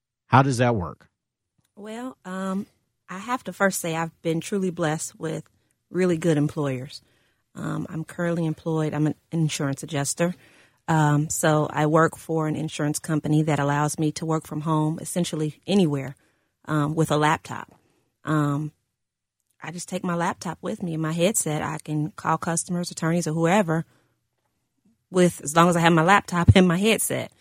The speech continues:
Speaker 2: Um, but other than that, they have,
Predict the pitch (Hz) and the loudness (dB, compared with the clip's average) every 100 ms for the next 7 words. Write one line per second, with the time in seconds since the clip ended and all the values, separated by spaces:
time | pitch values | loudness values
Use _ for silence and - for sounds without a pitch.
0 | _ _ _ - 165 151 147 160 - _ | _ _ _ -6 -2 0 0 -2 -6 _
1 | _ 170 160 - 180 170 165 160 151 175 | _ 0 2 4 2 4 2 2 2 2
2 | 170 - 156 156 160 151 147 151 | 0 -2 -2 -2 -2 -4 -2 -4